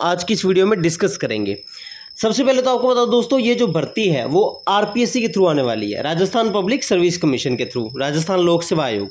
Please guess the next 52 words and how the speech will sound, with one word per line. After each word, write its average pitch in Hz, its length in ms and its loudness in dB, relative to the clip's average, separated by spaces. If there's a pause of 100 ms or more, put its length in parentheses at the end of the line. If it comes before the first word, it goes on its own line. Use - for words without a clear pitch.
ठीक 220 160 -4
है। 185 180 -4 (560)
अब 214 340 0 (220)
कितने 294 280 4
पदों 254 260 2
पे 254 120 4
आएगी? 254 300 2
नौ 202 200 4
सौ 202 160 0
पदों 202 220 2
के 175 80 2
ऊपर 175 180 0
आने 135 160 0
वाली 104 280 0
है। 107 120 -6 (340)
भर्ती 190 360 2
अच्छे 254 240 2
लेवल 269 240 6
की 269 140 2
है, 262 200 4
जी 190 140 2
हाँ, 240 160 6
बिल्कुल 233 280 2
बहुत 196 260 6
ही 233 80 4
अच्छे 226 220 0
लेवल 208 240 4
की 190 120 0
भर्ती 135 320 -2
है। 101 180 -6 (420)
आप 196 240 2
लोग 247 260 4
जब 220 120 2
वीडियो 175 280 6
देखोगे 214 320 2
आपको 202 240 2
सारा 185 220 4
कुछ 196 240 -2
इसमें 190 300 2
डिटेल 170 320 2
वाइज 170 280 2
पता 233 280 0 (160)
लग 131 200 0
जाएगा। 110 320 -2
तो 190 120 0
चलिए 247 300 4
दोस्तों, 254 260 4
वीडियो 208 220 4
को 214 120 2
स्टार्ट 147 280 -2
करते - 280 -10
हैं। 120 100 -14